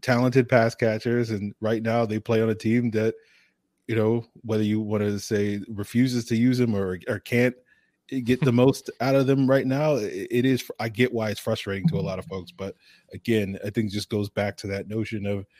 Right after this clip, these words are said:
Speaker 1: you know, w-, we're still early in this process. And so we, we need to, we need some time and some patience to get all the pieces in place.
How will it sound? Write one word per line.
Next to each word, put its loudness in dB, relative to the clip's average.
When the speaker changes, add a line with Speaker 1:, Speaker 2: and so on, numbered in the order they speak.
Speaker 1:
you -6
know, 0
w-, -8
we're -2
still 2
early 4
in 2
this -2
process. -4
And -10
so -2
we, -6
we -2
need 2
to, 2
we -2
need 6
some 0
time 0
and -8
some -2
patience 0
to -16
get 0
all 2
the -8
pieces -2
in -6
place. 0